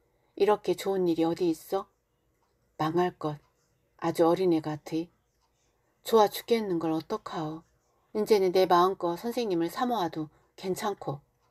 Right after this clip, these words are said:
그래도 호적기 앞에 서서 '이것이 허하고는 마지막 보는 것이오니'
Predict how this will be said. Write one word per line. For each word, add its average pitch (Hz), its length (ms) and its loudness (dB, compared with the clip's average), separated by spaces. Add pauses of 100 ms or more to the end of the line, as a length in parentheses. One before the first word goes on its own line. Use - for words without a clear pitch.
(520)
그래도 185 360 4
호적기 220 440 2
앞에 165 300 -4
서서 156 400 -8 (540)
'이것이 185 400 2
허하고는 180 520 0
마지막 175 420 0
보는 175 240 0
것이오니' 156 600 -4